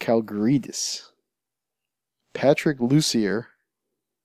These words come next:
and two other <laughs> writing credits. Uh,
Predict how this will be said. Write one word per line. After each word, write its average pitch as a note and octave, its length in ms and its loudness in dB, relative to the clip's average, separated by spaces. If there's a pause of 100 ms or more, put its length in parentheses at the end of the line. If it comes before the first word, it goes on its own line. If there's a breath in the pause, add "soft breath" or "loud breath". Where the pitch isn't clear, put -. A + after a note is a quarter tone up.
(320)
and G2+ 180 -4 (340)
two F3 320 6
other D3+ 180 10
<laughs> - 20 4
writing B2+ 320 6
credits. - 680 -4 (1080 loud breath)
Uh, A2+ 720 -2